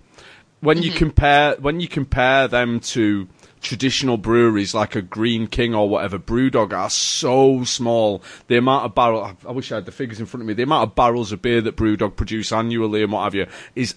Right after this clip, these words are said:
Speaker 1: absolutely tiny when you compare them to what you might think would be marginal beers like r-, like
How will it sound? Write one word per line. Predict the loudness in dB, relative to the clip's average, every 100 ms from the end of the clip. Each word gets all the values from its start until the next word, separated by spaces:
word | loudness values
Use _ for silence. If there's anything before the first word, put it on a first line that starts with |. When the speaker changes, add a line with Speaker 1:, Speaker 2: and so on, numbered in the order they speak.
| 0
Speaker 1:
absolutely | 2 2 -4 -6 -4 -6 -6 -4
tiny | 0 2 2 0 -2
when | -2 -2
you | -4
compare | -4 -2 2 4 4 0
them | -4 -6
to | 0 2 2 0 -6 -18 -20 -20 _ _ _ _ -16 -16 -8
what | 0 0
you | 2
might | 2 2 0
think | 0 -2 -2
would | -4 -2
be | 0
marginal | 2 2 0 -2 -2 0
beers | 2 4 4 2
like | -2 0
r-, | -2
like | 2 0